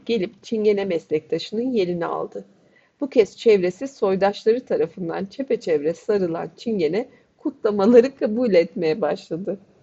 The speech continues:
Benim iki çingene kızı diz çöktüler. Kırmızı ve turkuaz saten çiçek gibi yere serildi.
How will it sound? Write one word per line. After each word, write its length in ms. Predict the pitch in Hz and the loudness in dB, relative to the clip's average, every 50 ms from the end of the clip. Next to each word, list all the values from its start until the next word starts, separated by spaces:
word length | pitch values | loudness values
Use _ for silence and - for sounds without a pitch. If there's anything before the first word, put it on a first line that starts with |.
| _ _ _ _ _ _ _ _ _ _ _ _ _ _ _ _ | _ _ _ _ _ _ _ _ _ _ _ _ _ _ _ _
Benim 320 | 202 202 359 208 180 208 226 | 2 2 2 2 2 -2 -2
iki 280 | 202 214 - 294 269 | -4 -4 -4 -4 -6
çingene 440 | - - 262 240 220 202 196 202 214 | -4 -4 -4 0 2 2 4 4 2
kızı 380 | 214 - 185 170 175 202 208 208 | 0 -4 -6 -4 -2 -2 0 0
diz 200 | 226 214 - - | -2 -2 -4 -4
çöktüler. 560 | - 165 165 165 _ - 151 143 131 104 - - _ _ - - _ _ _ | -4 -4 -4 -4 _ -6 -4 -4 -4 -4 -6 -10 _ _ -20 -20 _ _ _
Kırmızı 480 | - - 202 185 185 208 196 226 254 233 | -2 0 0 2 2 0 0 2 2 4
ve 140 | 196 180 | 2 2
turkuaz 640 | - - 185 170 165 - - 175 185 196 - - _ _ _ | 0 -6 -10 -10 -6 -6 -4 -4 -4 -4 -6 -10 _ _ _
saten 480 | _ 196 185 185 - 165 165 196 247 233 - | _ -4 -4 -2 -2 -4 -4 -4 -4 -8 -14
çiçek 400 | - - 190 - - 214 - - | -16 -16 -12 -4 -4 -4 -4 -4
gibi 220 | _ - 151 160 185 | _ -8 -6 -4 -2
yere 240 | 214 143 147 160 170 | 0 2 2 2 0
serildi. 580 | - _ 156 143 135 147 143 139 - - - | -2 _ -4 -2 -2 -4 -6 -6 -8 -10 -12